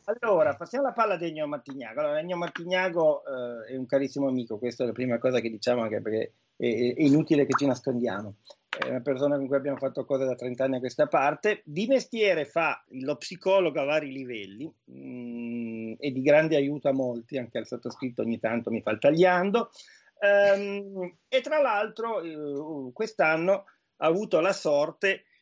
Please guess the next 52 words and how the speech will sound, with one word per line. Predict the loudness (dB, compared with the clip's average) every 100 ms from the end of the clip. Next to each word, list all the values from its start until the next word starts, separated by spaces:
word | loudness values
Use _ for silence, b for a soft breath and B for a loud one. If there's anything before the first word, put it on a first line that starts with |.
| _
di | -10 -6 -4 -4
incocciarci | -4 0 0 2 0 0 -6 -8
dentro | -6 -8 -10
il | -18
coronavirus, | -8 -4 -2 0 0 -2 -4
è | -6
stato | -2 -2 0 2
ospite | 4 2 0 -6 -4
di | -4
un | -2 -2 -2
ospedale | -2 -4 0 2 2
del | 0 -2 0
nord | 4 4 4
di | -4 -6
Torino, | -6 -4 -6
perché | -8 -12 -10
lui | -6
abita | -8 -8
da | -12 -8
quelle | -4 -2
parti, | 0 2 0 -2 -6 _ B B B B B
e, | -12 -6 -4 -4 -6 -6 -4 -4 -4
come | -4 -2
dire, | 0 2
ne | 4
è | 4
uscito, | 4 2 -2 2 0
mm, | 2 -2 -2 -4
adesso | -4 -2 -2 -4 -8
sta | -4 -4
bene, | -2 -2 0 2 4 2 0
sta | -4 -8
facendo | -6 -4 -4 -4
la | -4
sua, | 0 2 2
è | 0
post | 2 2 4
convalescenza, | 2 2 2 0 0 -2 -2 0 0
però | 2 4
anche | 4 4
ha |
avuto | 2 2 0
anche | 0 -2
questa | -4 -6
esperienza, | -2 0 2 0 -2
tanto | -4 -4 -2
per | 0
metterci | 0 -2 -4 -4
un | -4
po' | -4
del | -4 -6
suo. | -6 -8 -8